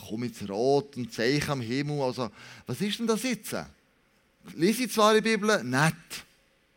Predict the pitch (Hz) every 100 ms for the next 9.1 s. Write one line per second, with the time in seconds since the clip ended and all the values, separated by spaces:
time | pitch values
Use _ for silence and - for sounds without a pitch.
0 | _ _ - - _ _ _ _ _ _
1 | _ _ _ 98 120 220 - - - _
2 | _ _ _ _ _ _ _ _ _ _
3 | _ _ _ _ _ _ _ _ - 135
4 | 131 135 123 120 135 202 240 226 - _
5 | _ _ _ _ _ _ _ 143 165 -
6 | 131 - 127 120 160 220 - - - _
7 | _ _ _ _ _ _ _ _ 120 127
8 | 139 175 226 226 180 196 208 233 226 -